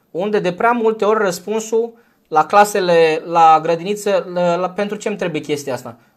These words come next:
O să-ți trebuiască în clasa întâi, așa, în unu patru. Și în clasa întâia și a patra, la asta, „La ce o să-mi trebuiască?” „Uh, îți trebuie ca să intri la cinci opt, să, e, te descurci la cinci opt.”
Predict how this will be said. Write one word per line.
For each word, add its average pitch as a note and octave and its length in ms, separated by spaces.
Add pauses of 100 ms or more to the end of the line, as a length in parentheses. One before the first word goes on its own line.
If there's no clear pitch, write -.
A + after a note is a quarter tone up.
O C3 120
să-ți D3 180
trebuiască D#3+ 440
în D#3 80
clasa D#3 300
întâi, C#3 280
așa, B2+ 580 (200)
în C#3 320 (120)
unu D#3 240
patru. C3 380 (460)
Și - 180
în E3 180
clasa F3 320
întâia F3 500
și E3+ 160
a E3 80
patra, F3 540 (240)
la E3+ 140
asta, E3+ 280
„La E3 120
ce E3 100
o D#3 40
să-mi D3+ 140
trebuiască?” C3 520 (360)
„Uh, C#3 440
îți D3 180
trebuie F3 220
ca E3+ 140
să E3 160
intri D#3+ 260
la C#3+ 160
cinci C#3+ 300
opt, C3+ 180
să, B2 460 (180)
e, A#2+ 220 (300)
te C#3 100
descurci C3+ 360
la C#3 100
cinci C3 260
opt.” A#2+ 160